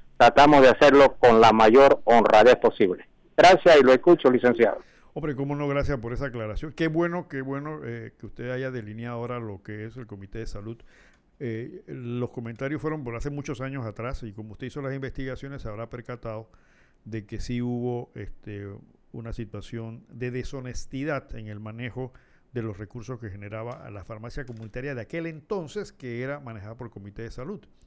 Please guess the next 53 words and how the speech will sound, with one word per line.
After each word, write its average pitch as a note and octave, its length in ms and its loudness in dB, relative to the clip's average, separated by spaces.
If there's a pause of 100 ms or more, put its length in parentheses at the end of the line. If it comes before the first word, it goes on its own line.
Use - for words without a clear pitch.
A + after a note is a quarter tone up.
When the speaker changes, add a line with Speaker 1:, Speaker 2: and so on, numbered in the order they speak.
(380)
Speaker 2:
Y C3 160 -4
la C3 180 -4
tesis D#3+ 280 -6
era E3+ 200 -4
de D3 140 -6
que B2+ 80 -10
el A2+ 100 -10
comité, C#3 560 -10
de, A#2 460 -14
de A2+ 280 -16
que A#2+ 100 -18
el A2 100 -18
co-, A#2 120 -16
de A2+ 260 -14
que A#2 100 -14
la G#2+ 100 -12
farmacia C#3+ 340 -12
comunitaria C#3+ 480 -10
casualmente C3+ 440 -12
iba D3 140 -6
a B2 180 -6
apoyar, C#3 760 -8
ca-, - 140 -20
tal A#2 180 -16
como A#2+ 180 -14
dice A#2+ 160 -16
usted, A#2+ 240 -14 (540)
a A2+ 100 -8
las A2 120 -8
gestiones B2+ 440 -10
de A#2+ 80 -8
las G#2+ 120 -10
actividades A2 600 -10
de A2+ 100 -14
salud G#2+ 300 -14
del, G#2 340 -16
del, G2+ 460 -20
del G2+ 160 -20
centro B2+ 420 -12
de G2 60 -18
salud G#2+ 280 -16
de A2+ 80 -20
su - 120 -20
momento G#2 420 -20
y G#2 40 -20
demás. G2 320 -20 (440)
Esa A#2+ 180 -8
era, C#3+ 120 -6
esa C#3+ 180 -6
era D#3+ 100 -2
la D#3 60 -2
filosofía, A#2 640 -10
pero A2+ 280 -14